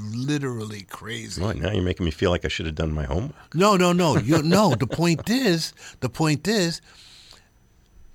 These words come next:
Speaker 1: <sighs> it, it, it, it brought me, it, it brought me to ask certain questions that they were asking already. I wasn't the first person to ask these questions. They were asking those questions themselves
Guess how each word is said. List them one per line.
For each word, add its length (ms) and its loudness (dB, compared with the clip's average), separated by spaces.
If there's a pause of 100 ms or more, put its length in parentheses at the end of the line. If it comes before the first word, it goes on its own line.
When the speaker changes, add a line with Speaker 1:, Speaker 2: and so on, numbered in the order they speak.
(180)
Speaker 1:
<sighs> 60 -2 (1500)
it, 200 2
it, 240 2
it, 160 2 (120)
it 200 -2
brought 360 2
me, 240 2
it, 260 -2
it 160 -4
brought 280 0
me 160 0
to 480 -2 (140)
ask 400 -4
certain 460 -2
questions 760 -2
that 200 -4
they 200 4
were 260 0
asking 540 -2
already. 580 -4 (260)
I 100 -6
wasn't 280 0
the 80 -6
first 300 -6
person 220 -8
to 60 -4
ask 140 -8
these 160 -8
questions. 680 -8 (640)
They 140 4
were 120 4
asking 460 0
those 200 0
questions 520 -4
themselves 720 -4